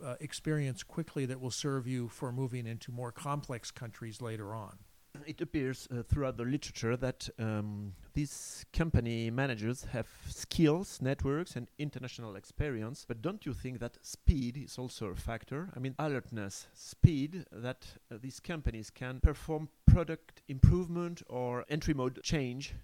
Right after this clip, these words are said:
Speaker 2: D-, don't you think that they sometimes do what others company do, but they just don't do it faster, uh, which makes them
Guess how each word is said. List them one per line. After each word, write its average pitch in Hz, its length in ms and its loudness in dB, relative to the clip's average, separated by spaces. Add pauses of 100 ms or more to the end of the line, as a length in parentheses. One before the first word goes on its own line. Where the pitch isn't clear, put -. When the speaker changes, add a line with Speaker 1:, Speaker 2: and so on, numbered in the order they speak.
(120)
Speaker 2:
D-, - 160 -16
don't 175 240 -8
you 196 60 -6
think 156 220 -8
that 127 120 -6 (260)
they 123 160 -6
sometimes 113 600 -8
do 127 200 -6
what 123 280 -8
others 156 520 -6
company 131 360 -6
do, 117 300 -6
but 120 140 -8
they 139 100 -6
just 151 380 -10
don't 143 200 -10
do 127 80 -8
it 135 100 -10 (100)
faster, 131 560 -10 (160)
uh, - 140 -18
which - 240 -14
makes 139 280 -10 (160)
them 131 300 -14